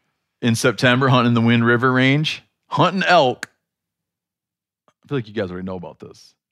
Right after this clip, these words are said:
We talked about this. You might not know about this. He's hunting elk.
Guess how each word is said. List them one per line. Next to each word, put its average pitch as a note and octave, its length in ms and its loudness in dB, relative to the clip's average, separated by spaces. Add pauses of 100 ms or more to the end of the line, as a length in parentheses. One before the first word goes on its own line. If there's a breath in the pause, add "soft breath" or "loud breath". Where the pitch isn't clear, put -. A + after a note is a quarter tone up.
(140)
We G#2 80 -20
talked A2 260 -2
about E2+ 100 -18
this. E2+ 300 -10
You B2+ 160 -2
might B2+ 120 0
not E2+ 140 -10
know E2+ 80 -14
about - 240 -16
this. - 320 -18 (680)
He's B2 180 -6
hunting G3 540 -2
elk. E3+ 440 0